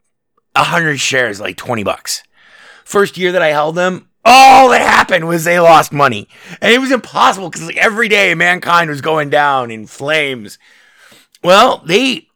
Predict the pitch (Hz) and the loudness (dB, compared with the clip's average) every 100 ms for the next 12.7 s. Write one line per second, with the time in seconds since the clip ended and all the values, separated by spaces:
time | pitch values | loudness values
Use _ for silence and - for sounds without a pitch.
0 | _ _ _ _ 220 165 190 202 226 196 | _ _ _ _ -6 -2 0 0 0 0
1 | 196 170 170 156 139 175 170 127 113 110 | -2 -2 -2 0 0 -2 -2 -4 -4 -4
2 | 123 - 113 147 156 151 131 117 101 151 | -6 -6 -6 -2 -2 -2 -6 -8 -10 -6
3 | 165 123 107 113 110 110 107 120 107 107 | -6 -6 -8 -6 -6 -6 -10 -8 -6 -4
4 | 123 131 - 190 202 - 127 135 185 151 | -6 -6 -6 -4 -4 -4 -4 -2 -2 -2
5 | 113 101 104 _ _ _ _ _ _ 143 | -4 -12 -14 _ _ _ _ _ _ -4
6 | 143 120 113 - 117 156 - 139 156 165 | -2 -2 -4 -10 -8 -6 -6 -4 0 0
7 | 165 165 139 117 202 208 - 175 160 143 | 0 -2 -2 -6 -8 -8 -6 -6 -6 -8
8 | 131 - 185 147 131 117 120 117 131 123 | -12 -10 -8 -6 -6 -6 -6 -6 -4 -4
9 | 131 123 120 113 123 113 113 101 - - | -4 -4 -6 -4 -2 -2 -4 -8 -16 -20
10 | - 117 123 143 170 170 180 139 135 131 | -8 -4 0 0 0 0 -2 -4 -10 -10
11 | 117 104 175 143 120 110 _ - - _ | -8 -2 0 0 -4 -8 _ -20 -20 _
12 | - 143 180 160 156 143 135 | -6 -4 -4 -6 -6 -6 -6